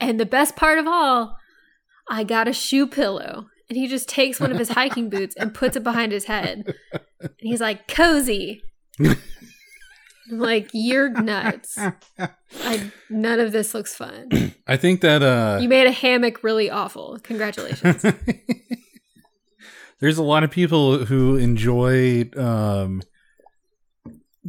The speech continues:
Speaker 2: getting by with spending as little as possible and kind of, like, proving that they can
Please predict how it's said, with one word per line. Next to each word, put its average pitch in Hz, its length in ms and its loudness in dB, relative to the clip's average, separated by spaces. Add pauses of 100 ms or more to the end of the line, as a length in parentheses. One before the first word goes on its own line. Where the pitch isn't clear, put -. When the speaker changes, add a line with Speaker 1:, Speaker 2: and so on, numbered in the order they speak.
(360)
Speaker 2:
getting 143 400 2
by 120 480 2
with 110 400 0
spending 120 600 0
as 98 160 -2
little 113 280 0
as 104 140 -2
possible 110 840 -4 (360)
and 95 680 -4
kind 107 220 -2
of, 101 160 -4
like, 101 320 -4
proving 120 560 0
that 107 160 -2
they 98 160 -4
can 95 420 -6